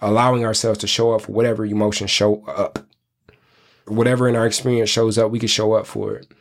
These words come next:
And we can show up for it in a whole, well, fit way. And then that keeps us sharp. Then we build the best businesses.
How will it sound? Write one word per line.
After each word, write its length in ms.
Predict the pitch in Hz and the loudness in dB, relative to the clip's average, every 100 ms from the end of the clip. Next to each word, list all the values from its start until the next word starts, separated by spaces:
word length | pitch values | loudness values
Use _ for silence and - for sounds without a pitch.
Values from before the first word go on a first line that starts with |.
| _ _ _ - | _ _ _ -6
And 140 | 104 | -2
we 80 | 113 | 0
can 80 | 107 | 0
show 240 | 123 117 | 0 0
up 60 | 107 | -2
for 180 | 117 | -2
it 60 | 110 | -2
in 120 | 107 | -2
a 80 | 92 | -2
whole, 760 | 107 120 120 120 117 117 110 104 - - - - | -2 0 2 2 2 0 -2 -6 -18 -20 -20 -12
well, 840 | 104 110 120 117 113 113 113 107 - _ _ _ _ _ _ | 0 2 4 2 2 2 2 0 -4 _ _ _ _ _ _
fit 420 | - - 160 - | -4 0 0 -2
way. 400 | 110 120 107 87 _ _ _ _ _ _ _ _ _ _ _ _ _ _ _ _ _ - | -4 -4 -4 -8 _ _ _ _ _ _ _ _ _ _ _ _ _ _ _ _ _ -4
And 80 | 107 | 0
then 120 | 131 | 0
that 100 | 113 | -2
keeps 180 | 113 107 | -4 -2
us 80 | |
sharp. 360 | - 120 110 - _ _ _ _ _ _ | 0 2 0 -4 _ _ _ _ _ _
Then 140 | 120 127 | 0 2
we 80 | |
build 180 | 107 104 | 0 -2
the 40 | 95 | -2
best 240 | 101 - | -4 -4
businesses. 600 | 113 104 101 - - | -8 -8 -12 -16 -18